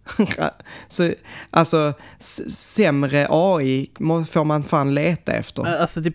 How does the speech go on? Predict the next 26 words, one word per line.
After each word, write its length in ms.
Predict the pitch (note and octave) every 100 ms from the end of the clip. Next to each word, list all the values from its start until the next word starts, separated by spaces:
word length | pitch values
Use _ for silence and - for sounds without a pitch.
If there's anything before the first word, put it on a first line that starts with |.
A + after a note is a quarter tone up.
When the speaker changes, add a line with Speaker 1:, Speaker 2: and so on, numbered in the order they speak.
| -
Speaker 2:
det 160 | E3+ D#3+
blir 280 | D#3+ D#3+ E3+
aldrig 280 | D#3+ C3+
bra. 140 | B2 D3
Jag 100 | D3
fattar 200 | E3 D#3
inte 120 | D3
varför 200 | C#3 -
de 140 | C#3
ska 140 | C3+ -
envisas 600 | D#3 C#3+ B2+ A#2+ - -
med 60 | C#3+
att 40 |
göra 80 | C#3
det, 80 | C3
för 120 | C#3
det, 160 | C#3+ -
det 120 | D3+
spelar 200 | - D#3+
nästan 260 | D3+ - D#3
ingen 160 | D3+
roll 140 | C#3+ C3+
hur 180 | E3 D#3+
de 140 | D3
gör 280 | C#3 B2 A2
det. 140 | A#2